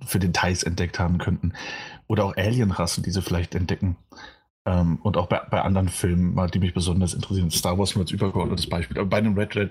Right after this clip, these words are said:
Redemption, da fehlt mir, äh, zu sehr diese, dieses, diese Kindheitsverankerung, dieses, dieses, dieses, dieses Aufgeregtsein, dass da ein Neues kommt, äh, um mir das jetzt wirklich angucken zu müssen, diese Analysen dazu.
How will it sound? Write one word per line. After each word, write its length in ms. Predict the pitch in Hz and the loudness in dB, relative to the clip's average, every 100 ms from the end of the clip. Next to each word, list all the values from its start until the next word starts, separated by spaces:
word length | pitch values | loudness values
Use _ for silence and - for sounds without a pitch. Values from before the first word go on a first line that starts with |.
| - | -2
Redemption, 520 | 87 90 92 - 90 - _ _ _ _ - _ | -2 0 2 2 0 -4 _ _ _ _ -20 _
da 100 | - | -2
fehlt 260 | 87 - - | 0 0 0
mir, 140 | 104 | 0
äh, 480 | 92 - 101 - - | 0 -4 -6 -8 -6
zu 180 | - 127 | -2 0
sehr 200 | 104 98 | 2 2
diese, 260 | 104 90 85 | 2 0 0
dieses, 400 | 95 87 82 - _ - | 0 0 -2 -6 _ -6
diese 180 | 95 95 | 0 0
Kindheitsverankerung, 1200 | - 113 123 98 - - 87 85 87 82 85 98 _ _ _ | 2 2 2 2 0 0 0 0 -2 0 0 -2 _ _ _
dieses, 340 | 101 95 82 | -4 -2 -2
dieses, 380 | 80 78 80 - | -2 -2 -2 -4
dieses, 440 | - 82 - - | -4 -4 -4 -6
dieses 380 | - 78 - - | -6 -6 -6 -4
Aufgeregtsein, 680 | 107 120 - 101 87 - 87 | 0 0 0 0 0 0 -2
dass 160 | 82 82 | -2 -2
da 80 | 90 | 0
ein 80 | 85 | 0
Neues 260 | 82 82 | 0 -2
kommt, 260 | - 92 - - - - _ _ _ _ _ - | -2 -4 -4 -12 -20 -20 _ _ _ _ _ -2
äh, 100 | 95 | 0
um 160 | - 95 | 2 2
mir 80 | |
das 120 | 85 82 | 2 -2
jetzt 160 | - | -2
wirklich 260 | 82 190 - | -2 -2 0
angucken 340 | 90 - 87 | 0 0 -4
zu 160 | - 85 | -2 0
müssen, 220 | 85 87 | 0 0
diese 160 | 85 87 | 0 0
Analysen 440 | 85 82 82 - | 0 0 0 0
dazu. 320 | 80 - 85 | -2 -2 -4